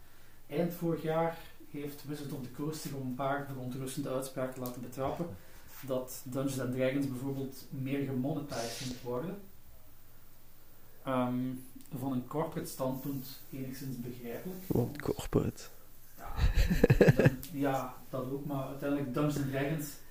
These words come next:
Speaker 1: ze kunnen adventure modules maken zoveel als dat ze willen, maar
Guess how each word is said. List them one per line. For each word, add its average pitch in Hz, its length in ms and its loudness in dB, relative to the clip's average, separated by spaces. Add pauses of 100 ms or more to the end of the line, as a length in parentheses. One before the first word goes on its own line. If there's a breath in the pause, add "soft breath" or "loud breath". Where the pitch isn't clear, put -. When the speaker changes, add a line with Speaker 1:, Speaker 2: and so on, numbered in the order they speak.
(380 soft breath)
Speaker 1:
ze - 100 -10
kunnen 143 260 0
adventure 139 340 0
modules 143 420 -2
maken 143 300 0
zoveel 139 180 -2
als 131 100 -2
dat 123 120 -6
ze 117 160 -10
willen, 143 140 0
maar 127 220 -4